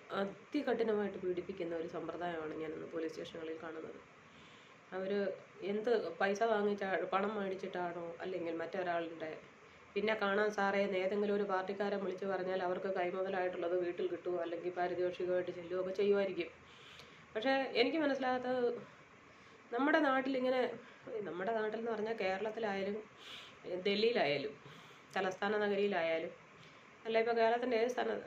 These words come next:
സ്ഥലത്തായാലും പോലീസുകാരോ അല്ലെ പോലീസ് സ്റ്റേഷനോ ഒരു മനുഷ്യൻ്റെ പരാതിക്ക് മറുപടി ശരിയായ രീതിയിൽ കൊടുക്കാതെ അവരെ അപമാനിച്ച് മരണതുല്യരാക്കി മരണത്തിന്, ആ,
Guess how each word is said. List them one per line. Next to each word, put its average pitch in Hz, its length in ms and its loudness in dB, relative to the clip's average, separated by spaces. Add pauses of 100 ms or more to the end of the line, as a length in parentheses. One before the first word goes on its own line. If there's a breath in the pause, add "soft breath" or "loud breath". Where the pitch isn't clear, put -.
സ്ഥലത്തായാലും 196 840 2 (220)
പോലീസുകാരോ 247 1000 -2
അല്ലെ 196 280 -2
പോലീസ് 208 420 -2
സ്റ്റേഷനോ 208 500 -2 (640 loud breath)
ഒരു 202 160 2
മനുഷ്യൻ്റെ 220 800 0 (1000 loud breath)
പരാതിക്ക് 208 920 0 (440)
മറുപടി 190 540 0 (760)
ശരിയായ 214 600 6
രീതിയിൽ 202 520 2
കൊടുക്കാതെ 190 680 0 (120)
അവരെ 185 380 0 (140)
അപമാനിച്ച് 196 800 0 (220)
മരണതുല്യരാക്കി 196 1300 -2 (120)
മരണത്തിന്, 202 680 -2 (760 loud breath)
ആ, 185 60 0